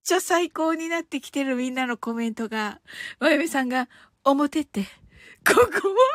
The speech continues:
ここは、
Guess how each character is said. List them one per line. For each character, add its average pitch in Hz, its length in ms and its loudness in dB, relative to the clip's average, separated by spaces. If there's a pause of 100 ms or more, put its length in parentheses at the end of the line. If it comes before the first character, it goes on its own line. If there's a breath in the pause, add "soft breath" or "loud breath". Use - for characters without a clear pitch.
(4000 loud breath)
こ 370 200 6
こ 370 200 6
は、 370 200 4